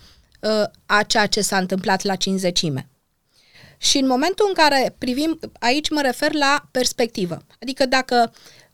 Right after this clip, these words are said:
atunci când s-au întâmplat, să zicem, vorbim de Cincizecime acum două mii de ani, atunci când s-au întâmplat,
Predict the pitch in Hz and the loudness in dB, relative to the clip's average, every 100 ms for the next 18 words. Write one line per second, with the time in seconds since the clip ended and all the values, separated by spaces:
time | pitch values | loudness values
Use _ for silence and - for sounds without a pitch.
0 | _ _ _ 233 247 320 - 277 269 254 | _ _ _ -4 0 0 0 2 2 0
1 | 262 240 185 - 220 220 247 247 240 233 | -2 0 0 0 -4 -2 -2 -2 -2 -2
2 | 269 240 - 240 214 269 262 226 262 233 | -2 -2 -2 -2 -2 -2 -2 -2 -2 -2
3 | 220 226 214 190 196 226 311 - 277 - | 0 0 -2 -2 0 0 -2 -6 -6 -6
4 | 247 226 214 202 190 202 359 | -2 -2 -2 -4 -2 0 -2